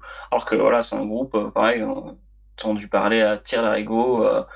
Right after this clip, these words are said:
peu près toutes les personnes, euh, qui, qui écoutent, euh,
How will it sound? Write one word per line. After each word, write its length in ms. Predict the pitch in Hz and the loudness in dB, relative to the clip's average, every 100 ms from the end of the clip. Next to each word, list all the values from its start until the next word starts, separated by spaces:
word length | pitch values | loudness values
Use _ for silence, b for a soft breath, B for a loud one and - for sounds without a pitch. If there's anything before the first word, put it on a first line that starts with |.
| B B | B B
peu 80 | - | -12
près 180 | - 113 | -8 -6
toutes 180 | - 131 | -4 0
les 60 | |
personnes, 460 | 123 120 - 120 120 | 0 2 2 2 2
euh, 140 | 110 | -2
qui, 360 | 107 - 104 110 | -2 -6 -6 -6
qui 100 | 107 | -10
écoutent, 280 | - - - | -12 -8 -4
euh, 180 | 110 | -2